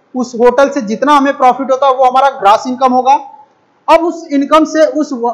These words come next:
hotel में work करने वाले employee को जब हम salary पे करेंगे तो उस salary को हम grass income से minus कर देंगे। जब minus करेंगे तो उसके बाद जो income हमें मिलेगा वो हमारा income क्या कहलाता है? Net income कहलाता है।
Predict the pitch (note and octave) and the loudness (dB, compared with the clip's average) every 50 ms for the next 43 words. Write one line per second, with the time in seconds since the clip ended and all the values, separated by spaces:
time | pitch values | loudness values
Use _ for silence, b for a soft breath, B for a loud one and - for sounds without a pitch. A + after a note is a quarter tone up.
0 | - - - - G#3+ A#3 A3+ D#4+ D#4+ D#4+ D#4 D#4 D4+ A#3+ G#3+ B3 C#4+ D4+ D#4 C#4 | -8 -8 -2 2 2 2 4 4 4 4 4 2 0 0 0 -2 -2 -2 -4 -4
1 | - C4 B3+ B3+ C#4 D4+ C#4 C4 C4 C4 C#4 D4 C#4 C4+ B3 A#3 B3 A#3+ B3+ C4 | -2 0 0 0 0 -2 0 0 0 2 0 0 -2 -4 -4 0 0 0 0 0
2 | C4 C#4+ C#4+ - C#4 C4 A#3 C4+ D4+ D#4 D#4+ - _ _ _ _ _ _ _ - | -2 -4 -4 -4 -4 -2 -2 -2 -2 -4 -6 -12 _ _ _ _ _ _ _ -4
3 | - B3+ A#3+ A#3+ A#3 D#4+ D#4+ E4 - C#4 D4+ E4 D#4+ D#4 C#4 A#3+ A3+ A3 G3+ A3 | 0 2 2 2 2 2 0 0 0 0 0 2 2 2 2 2 2 2 2 2
4 | B3 C#4 - - - - - - - - - D#4 D#4+ D#4 - - D4 C#4+ - - | 2 2 0 -6 -16 -20 -20 -20 -14 -4 -2 0 0 -2 -2 -6 -6 -6 -6 -8
5 | - - C#4 C4 C4 B3+ D4 E4 D#4+ D#4+ D4+ D4 C#4 D#4+ D#4 B3 A#3 B3 C#4 C#4+ | -2 0 2 2 2 2 0 -2 -2 2 2 2 2 2 0 0 2 2 2 2
6 | C#4+ D4+ C4+ C4+ B3+ D4 D4 C#4+ D4 D#4+ D4+ C#4 B3+ B3 B3+ C4 C4+ C4 - C4+ | 0 -2 -4 0 0 0 0 2 0 0 2 2 2 2 2 0 -2 -2 0 0
7 | B3+ A3 G#3 G#3 G3+ F#3 F3 D#3 - - - _ _ _ - G#3+ D4 D4 C#4 C4 | 0 0 0 -2 -4 -4 -6 -8 -10 -12 -18 _ _ _ 0 2 2 2 2 2
8 | B3 B3 B3+ B3+ D#4 D#4+ D#4 D#4+ D#4 C#4 D4 D#4 D4+ C#4+ D4+ D4+ D4 C#4+ C4+ - | 0 2 2 2 2 2 0 0 0 0 2 2 0 0 -2 -4 -4 -6 -10 -8
9 | - - D#4 D#4 D4+ B3+ G#3 F3+ G3+ B3 C#4 D4 D#4+ D#4+ D#4 C#4+ C4+ B3 B3+ A#3 | -4 0 2 2 2 2 0 -4 -4 0 2 4 4 4 2 2 -2 -6 -6 -2
10 | - D4 D4 C4+ B3 C4+ C4+ C#4+ C#4+ C4 A#3+ A3 G#3+ A#3 B3+ B3 G#3+ A3 G#3+ A#3+ | -2 -2 -2 -2 -2 -2 -2 -2 -2 -2 -2 0 2 2 2 4 4 2 2 0
11 | A#3+ - _ _ _ _ - F#3 B3 D4 C#4 C4+ C4+ C#4 C4+ C#4 C#4+ C4+ C4 B3+ | 0 -4 _ _ _ _ -10 -2 2 2 4 4 4 2 2 2 2 2 0 -2
12 | B3 C#4 C#4 C4 C4 C4 B3+ B3+ B3+ A#3+ A#3+ A#3+ A#3 B3 C4+ C#4 B3+ A3+ G#3 A3 | -2 -4 -2 0 0 0 2 2 2 2 4 2 2 2 2 2 2 2 0 0
13 | B3+ B3+ - B3+ B3 A3+ A3+ A3 A#3+ A#3+ A#3+ A3+ A3 G3+ F#3 F3+ E3 F#3 F3 D3+ | 0 0 -2 -4 -2 -2 -2 0 0 -2 0 2 2 4 4 4 0 0 -4 -8
14 | C#3 - | -8 -10